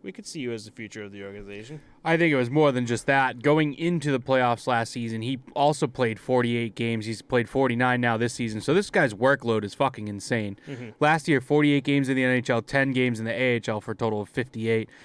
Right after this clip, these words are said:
Speaker 2: two point five three and a point nine one four. So a little bit worse than this season, but
Speaker 1: Mm-hmm.
Speaker 2: just that massive workload, like, you don't usually see, like, here's our starter, the backup's gonna get, like, twenty, thirty games. Like,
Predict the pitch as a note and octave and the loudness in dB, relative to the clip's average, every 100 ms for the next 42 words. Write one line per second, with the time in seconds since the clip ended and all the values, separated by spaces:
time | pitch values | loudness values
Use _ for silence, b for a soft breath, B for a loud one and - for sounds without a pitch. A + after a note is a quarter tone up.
0 | B B - D#3 C#3+ B2+ C3 B2 A#2+ B2+ | B B -2 0 2 0 2 2 2 -2
1 | A2+ - B2 A#2 A#2+ A#2 A2 - B2+ A2+ | -2 0 -2 2 0 0 -4 -4 0 0
2 | - B2+ B2 F3 G3+ F#3 E3+ B B B | 2 0 2 4 4 2 -2 B B B
3 | _ A#2 C#3 D3+ C3+ B2 C3+ E3 F3 G3+ | _ 2 4 2 0 0 0 -2 -2 0
4 | G3 C#3 C#3 C3+ b b _ _ - G#3+ | -2 0 0 0 b b _ _ -2 -2
5 | - B3 C3 C3+ E3 F3+ C#3 A#2 C#3 C#3+ | 0 -2 0 2 2 0 -2 2 2 4
6 | B2 A2+ A#2+ A#2+ C3+ F3 F3+ F3+ E3 C3+ | 0 2 0 0 0 0 0 -2 0 -2
7 | - E3+ C#3+ B2+ A2+ D3 D3+ C#3 C3+ C3+ | -2 -2 2 0 0 0 2 2 0 0
8 | C#3+ C#3 B2 A#2+ b b b - B2+ A2 | 0 2 0 -2 b b b -10 -8 0
9 | C3 B2+ C3+ G#2 B2+ A#2+ B2+ A#2+ A2+ - | 0 0 -4 -4 -6 -2 -4 -6 -10 -8
10 | C3+ B2 - B2+ G#2+ A#2+ C3 G#2+ G#2+ G2+ | -8 -6 -4 -4 -4 -6 -6 -6 -10 -12